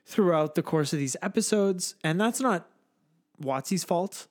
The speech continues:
of course. We all know why that's happening. But the second reason is it's hard to be excited about these, this product because the new cards, a, a lot of the new cards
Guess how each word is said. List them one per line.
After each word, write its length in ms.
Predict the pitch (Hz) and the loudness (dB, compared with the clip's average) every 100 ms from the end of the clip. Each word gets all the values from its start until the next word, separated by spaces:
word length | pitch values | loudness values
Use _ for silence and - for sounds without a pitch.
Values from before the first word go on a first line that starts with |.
| - | -8
of 160 | 131 | -8
course. 420 | - - 170 - | -10 -8 -8 -6
We 140 | 147 123 | -8 -6
all 100 | 120 | -6
know 160 | 120 | -4
why 400 | 113 117 113 123 123 _ _ _ _ _ 143 | -4 -4 -4 -6 -10 _ _ _ _ _ -12
that's 300 | 135 120 - | -6 -6 -6
happening. 460 | - - 170 202 - - _ | -10 -8 -6 -6 -8 -14 _
But 280 | 147 175 165 | -4 -2 -2
the 80 | 170 | -4
second 460 | - - 294 285 175 | -4 -4 -4 -6 -4
reason 460 | 143 139 151 139 - - | -4 -2 -4 -6 -10 -8
is 400 | 147 143 127 - _ _ _ _ _ _ _ _ - | -4 -4 -6 -10 _ _ _ _ _ _ _ _ -10
it's 140 | 160 | -8
hard 200 | - 196 | -6 -4
to 60 | 240 | -4
be 100 | 294 | -6
excited 400 | - - 131 139 | -6 -6 -4 -4
about 220 | 147 151 | -6 -6
these, 200 | 143 127 - _ _ _ _ | -8 -10 -14 _ _ _ _
this 180 | 143 - | -6 -6
product 760 | - - 117 127 175 - - - _ _ _ _ | -8 -8 -6 -4 -6 -6 -14 -16 _ _ _ _
because 800 | - 131 - 135 131 131 120 - - _ _ _ _ _ _ _ _ _ - - - - - _ | -16 -14 -10 -6 -2 -2 -6 -10 -16 _ _ _ _ _ _ _ _ _ -18 -18 -18 -20 -20 _
the 100 | 180 | 0
new 240 | 180 208 262 | 2 2 0
cards, 640 | - 185 165 165 - - _ - | 0 2 2 0 -4 -12 _ -8
a, 80 | 147 - | -6 -2
a 60 | 165 | 0
lot 220 | 151 175 | 2 0
of 80 | 180 | 0
the 80 | |
new 120 | 156 151 | -2 -2
cards 320 | 160 147 | -2 -4